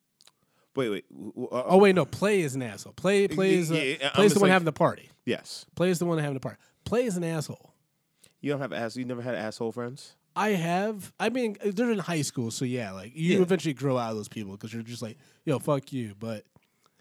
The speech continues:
Speaker 2: he's such a dick. Like, he doesn't have any redeeming moments in this movie. Except sort of getting, uh, kid out, you know, kid out of, um,
Speaker 1: Jail.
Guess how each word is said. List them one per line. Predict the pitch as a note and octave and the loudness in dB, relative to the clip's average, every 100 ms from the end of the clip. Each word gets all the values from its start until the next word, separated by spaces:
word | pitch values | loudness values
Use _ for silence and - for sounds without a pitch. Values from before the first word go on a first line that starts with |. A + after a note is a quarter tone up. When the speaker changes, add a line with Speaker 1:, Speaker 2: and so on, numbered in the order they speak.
| _ _ | _ _
Speaker 2:
he's | F#3+ C4 F#3 | -2 2 2
such | - F#3 F3 | 2 2 2
a | D#3 | -2
dick. | B2 F3+ | -2 -2
Like, | F#3 E3+ | -2 -2
he | G#3 | 0
doesn't | B3 G#3 G3+ | 2 2 0
have | G3 | -4
any | D#3 E3 | 0 0
redeeming | D#3+ C3+ D3 C#3+ B2 | 0 -4 -4 -4 -2
moments | A#2+ F#2+ - A2 | -4 -6 -12 -14
in | |
this | G2+ G#2+ | -14 -16
movie. | F#2 - _ _ _ _ _ _ _ _ _ _ _ _ _ E3+ | -18 -20 _ _ _ _ _ _ _ _ _ _ _ _ _ -2
Except | - A3 - | 0 0 -2
sort | - - E3 F#3 | -2 2 4 4
of | E3+ | 4
getting, | F#3+ F#3+ F#3+ G3 F3+ _ _ _ _ _ - | 2 2 2 -2 -4 _ _ _ _ _ -4
uh, | E3 E3 E3 E3 E3+ C#3+ _ _ - | -2 0 0 -2 -4 -10 _ _ -6
kid | - F#3 | 0 2
out, | F#3 F3+ F#3 G3 F#3+ | 2 0 0 -6 -6
you | F3 | 0
know, | E3 | 0
kid | D3+ - E3 | 0 -2 0
out | D#3+ D#3 | 0 0
of, | D3+ | 0
um, | D3+ D3+ D3+ C#3+ | -2 -2 -4 -6
Speaker 1:
Jail. | F#2+ D2+ | -8 -10